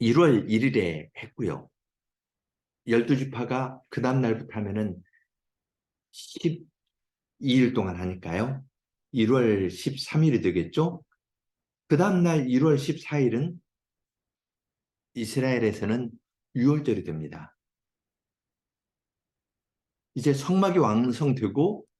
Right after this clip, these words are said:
민수기 칠 장을 따르면 열두 지파가, 열두 지파의 족장에 하루에 한 지파씩 선물을 드리고 그 다음에 이제 유월절 지키는 것으로 이어지는데요.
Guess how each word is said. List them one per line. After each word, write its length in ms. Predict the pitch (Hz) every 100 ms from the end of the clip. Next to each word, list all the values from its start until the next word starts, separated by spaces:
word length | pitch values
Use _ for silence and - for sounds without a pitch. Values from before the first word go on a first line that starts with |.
| _ _ _ _ _ _ _ _ _ _ _ _
민수기 840 | - 110 113 110 - 107 101 92 90
칠 180 | - 135
장을 240 | 117 107
따르면 520 | 104 95 98 101 87 87 - _ _ -
열두 320 | 120 131 139
지파가, 640 | 131 - 104 104 139 160 - _ -
열두 300 | 120 117 127
지파의 280 | 117 117 107
족장에 480 | 98 110 101 90 - _ _
하루에 220 | - 175 151
한 160 | 139
지파씩 400 | 131 123 110 107
선물을 420 | - 120 107 95
드리고 560 | 87 98 92 175 - - _ _ _ _
그 60 | 139
다음에 240 | 214 214
이제 460 | 117 95 107 90 - _ _
유월절 680 | - 113 127 127 127 110 98
지키는 360 | - - 110 104
것으로 300 | 92 - 87
이어지는데요. 880 | 90 90 98 90 87 90 117 160